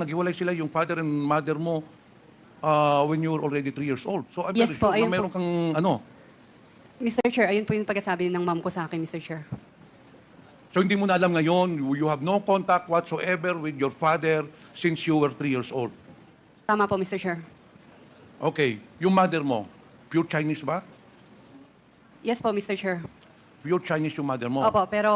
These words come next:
Speaker 2: um, ah, Filipino citizens na siya after siya ikinasal sa
Speaker 1: Okay.
Speaker 2: father ko.
Speaker 1: Uh, Mister Chair, may I know from, uh, Miss Cassandra Ong kung, uh, anong ginagamit na pangalan ngayon ng mother mo, if pure Chinese din pala siya?
Speaker 2: Still Chinese name po.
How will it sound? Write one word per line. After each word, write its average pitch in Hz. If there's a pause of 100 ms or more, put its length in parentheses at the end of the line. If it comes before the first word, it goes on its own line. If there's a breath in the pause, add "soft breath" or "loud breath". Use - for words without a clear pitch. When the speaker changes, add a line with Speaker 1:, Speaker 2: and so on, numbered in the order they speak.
(360)
Speaker 2:
um, 185 (560)
ah, 208
Filipino 233
citizens 208
na 185
siya 185
after 185
siya 180
ikinasal 175
sa 175
Speaker 1:
Okay. 180
Speaker 2:
father 156
ko. -
Speaker 1:
Uh, 151
Mister 165
Chair, 196
may 180
I -
know 180
from, 156
uh, 156
Miss 151
Cassandra 139
Ong 185
kung, 147
uh, 127 (720)
anong 165
ginagamit 151
na 147
pangalan 135
ngayon 139
ng 131
mother 127
mo, 143
if 127
pure 127
Chinese 120
din 110
pala 107
siya? 127 (720)
Speaker 2:
Still 254
Chinese 214
name 190
po. 180